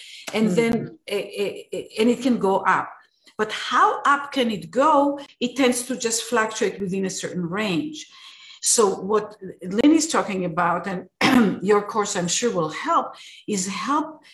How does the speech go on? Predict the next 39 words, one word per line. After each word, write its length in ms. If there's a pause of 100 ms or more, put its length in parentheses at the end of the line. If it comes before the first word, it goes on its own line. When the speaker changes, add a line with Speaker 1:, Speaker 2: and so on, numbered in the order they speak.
(260)
Speaker 1:
give 440
access 720
to 280 (640)
greater, 680 (220)
lots, 360
I, 340
I 100
read 320
what 180
your 100
course 340
is 220
offering. 640
So 420 (400)
in 180
my, 540 (220)
you 200
know, 320
uni 520
<laughs> 320
vision, 320 (500)
I 120
look 220
to 80
see, 300
is 120
there 120
going 220
to 60
be 180
differentiation 920
there? 320
And 120
there's 160
gonna 160
be 100
lots 300
of 120
differentiation. 800